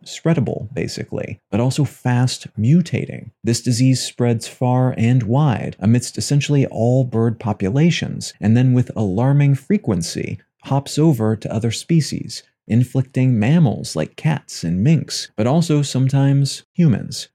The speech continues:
And thankfully, that latter case is still quite rare, all things considered, because of how different humans are from birds. Weird mutations and circumstances are typically required for this virus to successfully make that leap. But it does happen.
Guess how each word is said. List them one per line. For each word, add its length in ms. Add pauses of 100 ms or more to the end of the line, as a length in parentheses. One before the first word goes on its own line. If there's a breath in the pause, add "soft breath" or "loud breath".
(140)
And 120
thankfully, 400
that 220
latter 260
case 300
is 100
still 200
quite 340
rare, 340
all 180
things 280
considered, 720
because 260
of 80
how 180
different 340
humans 380
are 360
from 240
birds. 500 (180)
Weird 540
mutations 920
and 180
circumstances 1080
are 120
typically 440
required 760 (100)
for 140
this 180
virus 460
to 100
successfully 920
make 440
that 320
leap. 360 (320)
But 100
it 100
does 280
happen. 460